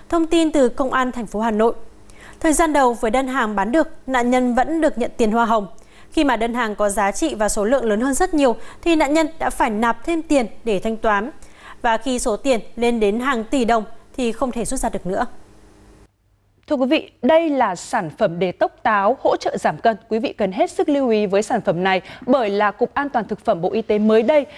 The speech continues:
Speaker 2: đã đưa ra cảnh báo đến người tiêu dùng do là sản phẩm này có chứa chất sibutramine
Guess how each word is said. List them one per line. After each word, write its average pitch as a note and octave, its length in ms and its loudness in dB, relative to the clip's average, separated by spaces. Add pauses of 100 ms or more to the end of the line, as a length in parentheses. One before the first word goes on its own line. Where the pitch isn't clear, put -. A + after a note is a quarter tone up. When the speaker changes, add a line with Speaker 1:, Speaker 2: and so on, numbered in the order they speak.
(120)
Speaker 2:
đã B3+ 140 2
đưa D#4+ 240 4
ra D4+ 140 -2
cảnh E3+ 260 -4
báo F3 180 0
đến F#3+ 180 0
người C4 120 2
tiêu A#3+ 200 4
dùng G#3+ 200 2 (260)
do D#4+ 260 4
là C4 180 2
sản A3 280 -4
phẩm F3+ 240 -2
này F#3 160 0
có G3 320 -2
chứa A3 200 2
chất F4+ 220 0 (280)
sibutramine C#4 800 2